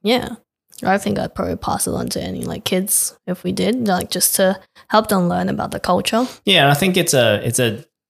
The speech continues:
Speaker 2: slowly phasing and dying culture too.
Speaker 1: Yeah, it's kinda sad.
Speaker 2: Like, y-, you don't see many people follow the shrine tradition and the, and the bison or the offering. Um, y-, you don't see that as much nowadays.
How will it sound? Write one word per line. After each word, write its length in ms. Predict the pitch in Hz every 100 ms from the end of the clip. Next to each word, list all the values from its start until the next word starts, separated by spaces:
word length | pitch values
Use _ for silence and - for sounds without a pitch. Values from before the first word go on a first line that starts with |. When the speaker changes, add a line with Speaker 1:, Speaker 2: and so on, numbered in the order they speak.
| _
Speaker 2:
slowly 580 | - - 135 208 151 104 - 120 _ _ -
phasing 580 | - 107 110 104 101 90
and 200 | 98 95
dying 320 | 92 95 92
culture 340 | 92 95 -
too. 340 | 101 - 98 151
Speaker 1:
Yeah, 320 | 214 202 190 185
it's 80 |
kinda 180 | - 247
sad. 440 | 254 - - - -
Speaker 2:
Like, 220 | 123 -
y-, 440 | - 143 - - - -
you 120 | 135
don't 160 | 151 175
see 140 | -
many 220 | 147 135
people 540 | 120 120 113 110 107 98
follow 480 | - 107 104 104
the 380 | 101 107 101 98
shrine 640 | 92 - 98 95 98 101 104
tradition 460 | - 101 101 110
and 180 | 101 98
the, 180 | 98 98
and 140 | 107 104
the 60 |
bison 440 | 95 87 90 95 92
or 120 | 90
the 240 | 92 90 95
offering. 600 | 98 - 117 131 139 - _ -
Um, 440 | 101 98 95 92 95
y-, 80 | 117
you 300 | 113 139 113
don't 180 | 107 104
see 220 | 101 101
that 240 | 104 - -
as 200 | 104 117
much 240 | 98 -
nowadays. 580 | 110 107 104 160 196